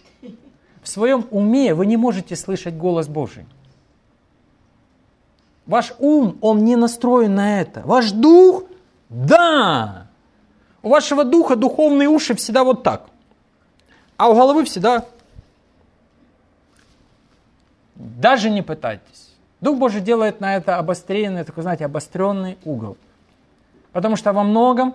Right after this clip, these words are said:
вы стараетесь и стремитесь к этому регулярно. Не стремитесь к этому.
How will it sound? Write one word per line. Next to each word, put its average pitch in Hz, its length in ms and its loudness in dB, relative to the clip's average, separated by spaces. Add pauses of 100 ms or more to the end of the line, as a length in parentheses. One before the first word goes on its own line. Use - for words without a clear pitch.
вы 151 100 -6
стараетесь 180 720 -2
и 151 40 -12
стремитесь 143 580 -8
к - 80 -16
этому 143 340 -6
регулярно. 127 500 -6 (1080)
Не 151 140 -4
стремитесь 160 540 -6
к - 80 -16
этому. 95 240 -16